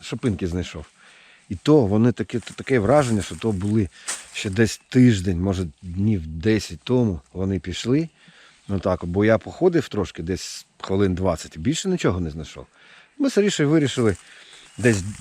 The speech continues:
дати п'ять днів, а потім туди все ж таки поїхати. Ну а сьогодні, як завжди, походимо по лісу, пошукаємо вісняні грибочки, а саме сморчкову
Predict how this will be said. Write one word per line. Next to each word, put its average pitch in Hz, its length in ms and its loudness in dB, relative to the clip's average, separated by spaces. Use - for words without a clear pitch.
дати 127 220 6
п'ять 90 300 0
днів, 170 420 2
а 110 80 -6
потім 147 300 -2
туди 92 180 -6
все 110 180 -2
ж - 100 -8
таки - 180 -10
поїхати. 80 420 -8
Ну 220 120 8
а 190 40 10
сьогодні, 175 360 8
як 120 180 8
завжди, 101 300 4
походимо 87 440 0
по 107 120 -4
лісу, 127 280 -2
пошукаємо 117 600 0
вісняні 104 420 2
грибочки, 90 480 0
а 73 60 -8
саме 127 380 2
сморчкову 87 640 -2